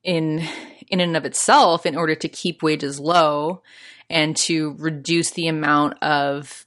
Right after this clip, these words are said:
public assistance and benefits that the state would have to provide anyway, right? <clears throat> Um, but I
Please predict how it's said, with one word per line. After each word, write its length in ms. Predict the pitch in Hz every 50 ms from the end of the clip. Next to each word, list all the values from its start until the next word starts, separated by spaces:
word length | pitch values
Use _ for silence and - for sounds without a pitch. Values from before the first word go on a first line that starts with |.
| _
public 300 | - 165 160 156 156 -
assistance 960 | - - - - - 190 185 - - 165 156 151 151 151 151 151 - - - -
and 220 | - 151 151 139
benefits 540 | - 175 180 170 165 - 151 151 139 - -
that 420 | - 151 147 143 143 147 - - -
the 80 | 151
state 220 | - - 156 143 156
would 100 | - -
have 200 | 143 139 - -
to 100 | - 156
provide 500 | 143 160 156 - 160 147 139 - - - -
anyway, 400 | 165 160 147 - - - - - -
right? 320 | 160 165 175 - - - - - - - - - - - - -
<clears throat> 480 | 262 262 269 240 233 220 202 180 - -
Um, 500 | 208 202 196 190 185 175 160 139 - -
but 300 | 165 165 208 202 202 - -
I 580 | 190 196 196 196 190 185 180 180 175 165 -